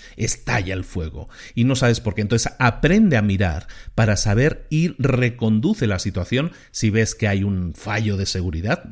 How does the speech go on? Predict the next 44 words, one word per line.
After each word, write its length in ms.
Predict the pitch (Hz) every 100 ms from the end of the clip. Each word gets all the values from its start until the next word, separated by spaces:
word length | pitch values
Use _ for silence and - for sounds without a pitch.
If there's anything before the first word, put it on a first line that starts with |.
| 104
eh, 100 | 95
por 220 | 95 90
parte 220 | 101 104
de 40 |
la 60 | 98
otra 180 | 101 98
persona, 260 | 85 113
se 140 | - -
siente 300 | - 95 92
insegura, 480 | 92 87 98 139 175 - -
o 160 | - 147
que 120 | 147
tú 180 | 117 208
mismo 460 | 208 202 117 107 110 -
has 180 | 113 120 113
empezado, 440 | 101 113 101 90
tú 100 | 107
misma, 300 | 101 82 82
evidentemente, 680 | 92 78 78 90 113 160 -
has 200 | 123 131
empezado 440 | 131 113 95 110 104
de 80 | 110
una 220 | 117 98
forma 360 | - 101 92
agresiva. 540 | 82 80 76 - 64 69 - -
Esos 180 | 139 147
son 140 | 156
los 180 | 135 123
dos 160 | 147 143
primeros 400 | 120 104 87 80
puntos. 380 | 73 - - - - - -
El 300 | 127 127 -
tercer 440 | 123 113 175 165
punto, 560 | 160 156 120 120 - -
evidentemente, 800 | 110 120 139 131 120 120 120 120
relacionado 640 | 143 113 110 110 110 120 95
con 100 | 104
esto 160 | 101
que 60 | 80
acabamos 340 | 73 78 107
de 60 | 120
hablar, 240 | 135 117
es 120 | 131 -
que 200 | 160